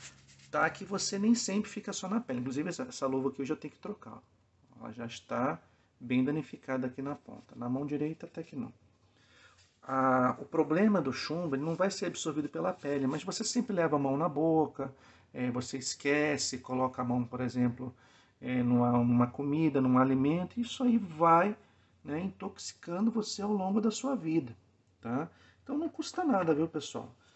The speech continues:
E essas luvas de hoje em dia, elas são bem,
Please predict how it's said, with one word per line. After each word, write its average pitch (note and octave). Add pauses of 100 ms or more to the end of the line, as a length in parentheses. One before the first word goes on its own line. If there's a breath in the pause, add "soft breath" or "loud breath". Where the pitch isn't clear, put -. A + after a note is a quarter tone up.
(160 soft breath)
E D3+
essas F3
luvas F3
de C3+
hoje B2
em A#2+
dia, B2+
elas F3+
são F3+
bem, G3+